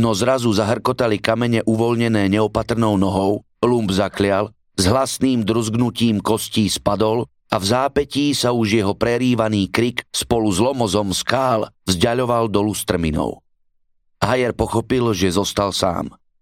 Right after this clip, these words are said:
Spätkoval po chodníku a šabľou pred sebou vyšíval železný ornament. V okamihu, keď na ňo dopadlo mihotavé svetlo ohniska, vrazil plecom do vráskavého kmeňa starého hrabu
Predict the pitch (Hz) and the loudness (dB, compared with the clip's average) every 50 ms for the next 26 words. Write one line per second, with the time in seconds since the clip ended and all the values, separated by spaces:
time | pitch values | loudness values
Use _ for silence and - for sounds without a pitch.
0 | _ _ _ _ _ _ _ _ _ _ _ _ _ _ _ _ - - - - | _ _ _ _ _ _ _ _ _ _ _ _ _ _ _ _ -8 -4 -2 -2
1 | 127 - - - 151 139 135 117 - - 113 - - 120 110 110 120 120 113 - | -4 -2 -2 -2 0 0 0 0 -2 -4 -2 0 -2 -2 0 2 2 2 0 0
2 | - 127 131 127 - _ _ - 110 95 - - 135 139 135 135 120 104 98 - | 0 0 0 -2 -4 _ _ -2 -2 0 0 0 0 0 0 0 -2 -2 0 -2
3 | 117 120 - - - 117 117 120 120 110 98 110 117 - - - 120 120 113 113 | -2 -2 -2 -2 -4 -2 0 0 0 2 0 0 0 0 0 0 2 2 2 0
4 | 110 107 101 87 98 107 110 107 101 92 104 107 - - 95 85 82 87 82 80 | 0 0 0 2 2 2 2 2 2 2 0 0 2 0 0 0 0 0 -2 -2
5 | 82 - - - - - _ _ _ _ _ _ _ _ _ _ _ _ _ _ | -2 -4 -6 -10 -16 -18 _ _ _ _ _ _ _ _ _ _ _ _ _ _
6 | _ _ _ _ _ _ _ - 104 113 151 156 - 175 156 139 117 104 101 92 | _ _ _ _ _ _ _ 0 0 0 0 2 0 0 0 2 2 2 2 2
7 | - 113 107 101 104 110 107 98 92 98 95 117 110 - 127 110 101 101 92 95 | 0 0 0 2 2 2 2 2 2 2 2 0 0 0 0 0 2 0 2 2
8 | 101 104 117 110 110 107 92 95 90 85 - - 107 104 - 101 98 - - 104 | 2 0 0 0 0 0 0 0 -2 -2 0 -2 -2 -2 0 -2 0 0 0 0
9 | 110 113 107 92 - - - 90 85 82 - _ _ - 113 110 120 127 131 117 | 0 0 0 0 -2 -2 -2 -2 -2 -2 -6 _ _ -2 0 0 0 0 0 0
10 | 135 135 123 104 - 107 117 110 - - 120 117 110 107 101 87 104 110 113 113 | 0 0 -2 0 0 0 0 0 0 0 0 2 2 2 2 2 0 0 0 -2
11 | - - - 120 117 113 117 113 101 107 104 - 95 101 107 104 107 110 107 - | -2 -2 -2 0 0 2 0 2 0 0 -2 0 0 0 0 2 0 0 -2 -2
12 | - - 104 98 104 107 101 101 98 82 90 95 98 92 110 113 | -2 -2 0 2 2 2 2 2 2 0 0 0 0 0 -2 -2